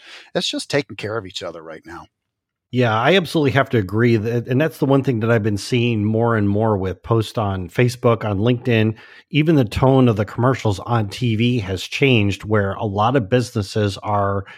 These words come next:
Speaker 2: you know, if they're doing it correctly, they're stepping up and saying, "Hey,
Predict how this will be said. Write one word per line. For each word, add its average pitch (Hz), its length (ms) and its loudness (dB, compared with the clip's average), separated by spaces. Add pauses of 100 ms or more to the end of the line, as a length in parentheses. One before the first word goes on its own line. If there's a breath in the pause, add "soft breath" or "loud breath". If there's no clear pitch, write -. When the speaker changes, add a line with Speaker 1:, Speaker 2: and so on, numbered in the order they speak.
(460 loud breath)
Speaker 2:
you 139 120 0
know, 131 100 -2
if 135 120 0
they're 139 100 4
doing 147 240 6
it 143 100 0
correctly, 120 600 4
they're 113 120 0
stepping 123 420 -4
up 127 180 -2
and 104 120 -2
saying, 110 340 -2
"Hey, 113 400 2